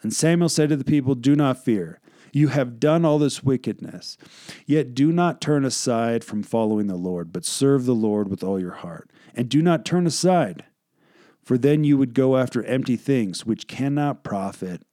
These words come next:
or deliver, for they are nothing." Right? Like the, the, <laughs> it's like, it's not even complicated and it's not even crazy. It's like, just don't turn aside into these empty things which for reals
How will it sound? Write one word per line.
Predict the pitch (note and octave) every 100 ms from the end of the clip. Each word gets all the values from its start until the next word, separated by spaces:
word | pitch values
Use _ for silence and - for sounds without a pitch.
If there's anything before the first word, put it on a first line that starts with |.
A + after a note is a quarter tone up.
| _
or | - G#2+
deliver, | G#2 G2 F2+ F2+ D#2+ D#2 D2+ _ _ _ _ _ _ _ _ _
for | - G2
they | F2+ F2+
are | E2+
nothing." | D#2 D#2 C#2+ E2+ _ _ _ _ _ _ _ _ _ _ _ _ _ -
Right? | E3+ G3+
Like | F3
the, | C3+ A#2+
the, | A#2+ A#2+ A#2+ - - - _ _ _ _ _ _
<laughs> | - - - - - _ _ -
it's | E3
like, | G#3+ G#3
it's | G#3
not | G3 A3+
even | B3 A3 E3
complicated | - C3 D3 D#3 D#3 E3+ F3+ E3
and | B2+
it's | G#2
not | B2+ B2 B2+
even | A#2+ G#2+
crazy. | - A2 G#2+ F#2 D#2+ D#2 - _ _ _ _ _ _ _ _ _ -
It's | C#3 E3
like, | D3 A#2 -
just | E3+ E3+ -
don't | C#3+ E3 D3
turn | E3 C#3+
aside | A#2+ - C3+ C#3+ C#3
into | A#2+ A#2
these | A2 A2+ -
empty | A#2+ C#3+ B2 B2
things | - C#3 B2 G#2+
which | A2 B2 -
for | - _ C#3+
reals | B2 C#3+ F#3+ C3+ G#2+ G#2+ -